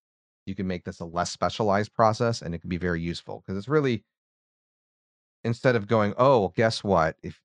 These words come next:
you know, structure dictates function, or, you know, genetic structure or knockout or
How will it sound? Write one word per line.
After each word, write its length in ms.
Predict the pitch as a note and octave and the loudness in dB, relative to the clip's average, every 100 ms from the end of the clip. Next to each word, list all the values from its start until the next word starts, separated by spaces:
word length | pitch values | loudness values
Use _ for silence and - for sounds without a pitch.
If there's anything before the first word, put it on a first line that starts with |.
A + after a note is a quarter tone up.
| - | -8
you 100 | F#2 | -6
know, 200 | C#2+ - _ _ _ _ _ _ | -6 -8 _ _ _ _ _ _
structure 480 | - - A#2 - G#2+ | -12 2 2 2 -4
dictates 500 | G2 G2+ - F#2 - | -4 -4 -6 -10 -10
function, 600 | - G#2 F#2+ - C2+ A#2 _ _ | -4 -2 -2 -8 -8 -10 _ _
or, 200 | E2 D2+ - | -8 -8 -6
you 100 | E2+ | -6
know, 100 | D2+ | -6
genetic 440 | - F2 F2+ - | -6 -2 -2 -4
structure 420 | - E2 - E2 | -2 -2 -2 -6
or 220 | D2+ D2 - | -4 -6 -2
knockout 560 | D#2+ - F2 D2 D2+ - | -4 -2 0 0 0 -4
or 280 | D#2 C#2+ | -10 -10